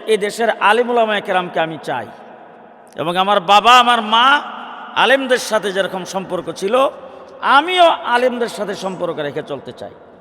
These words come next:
সেইটা ওনার সঙ্গে কথাবার্তা বলার পরে আমি আইসা সারা বাংলাদেশের উলামায়ে কেরামকে ইঞ্জিনিয়ারিং ইনস্টিটিউটে সকলকে ডাইকা সম্মিলন করে সিদ্ধান্ত নিয়া আগামী দিনে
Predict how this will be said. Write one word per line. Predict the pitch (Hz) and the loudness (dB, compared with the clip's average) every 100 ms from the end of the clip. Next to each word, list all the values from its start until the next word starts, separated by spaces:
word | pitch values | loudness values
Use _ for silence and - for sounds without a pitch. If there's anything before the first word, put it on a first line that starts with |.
| - - - - - 233 233 _ _ | -20 -20 -20 -20 -20 -20 -20 _ _
সেইটা | - 226 254 254 262 277 | -6 4 6 6 4 4
ওনার | 277 277 | 4 0
সঙ্গে | 269 277 269 | 0 0 2
কথাবার্তা | 254 269 269 262 254 | 2 2 2 2 0
বলার | 254 262 240 | 6 4 4
পরে | 233 220 | 2 4
আমি | 220 247 | 4 2
আইসা | 226 - 214 | 0 0 -4
সারা | 196 220 202 | 0 0 2
বাংলাদেশের | 214 208 196 190 226 202 - | 0 0 -4 -2 -6 -8 -4
উলামায়ে | 220 202 196 | -4 -2 -6
কেরামকে | 180 202 202 165 160 - - - - - - - | -6 -6 -6 -8 -10 -10 -18 -20 -20 -20 -18 -8
ইঞ্জিনিয়ারিং | 269 262 285 311 320 330 311 - | -6 -6 -6 0 2 2 -2 -4
ইনস্টিটিউটে | 285 254 - 254 214 233 214 | -4 -4 -4 -8 -4 -4 -4
সকলকে | - 220 214 190 - | -8 -8 -4 -6 -6
ডাইকা | 190 220 185 147 120 - - - - | -4 -4 -2 -4 -6 -16 -20 -20 -18
সম্মিলন | - - 330 320 311 302 269 | -10 2 4 6 6 6 4
করে | 247 269 311 359 - - - - | 4 8 10 8 4 -8 -10 -8
সিদ্ধান্ত | - 359 - 208 330 339 330 | 0 0 0 4 4 4 -2
নিয়া | 277 262 254 - - - - - | 0 4 4 4 -2 -14 -12 4
আগামী | 247 294 302 302 254 | 6 8 6 4 0
দিনে | 339 320 302 | 2 4 6